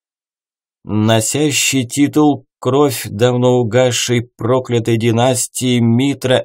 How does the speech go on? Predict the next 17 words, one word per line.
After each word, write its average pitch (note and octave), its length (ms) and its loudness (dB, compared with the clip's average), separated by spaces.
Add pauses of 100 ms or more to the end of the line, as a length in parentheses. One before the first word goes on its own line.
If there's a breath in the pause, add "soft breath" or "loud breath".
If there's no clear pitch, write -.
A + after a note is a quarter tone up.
и A#2+ 140 0
Асура C3 720 0
внемли!» C3 880 -2 (400)
раздался G2 640 0
глухой G2 420 -2
голос A2+ 380 -2
откуда-то G2+ 580 0
из-за G2+ 240 -2
двери. G2 480 0 (300)
Согласно A#2 840 -2
договору C3 580 0
между B2 340 0
родом B2 360 2
Синг C3+ 600 -4
и A#2+ 80 -2
народом A#2+ 680 0
Волантов, B2 880 0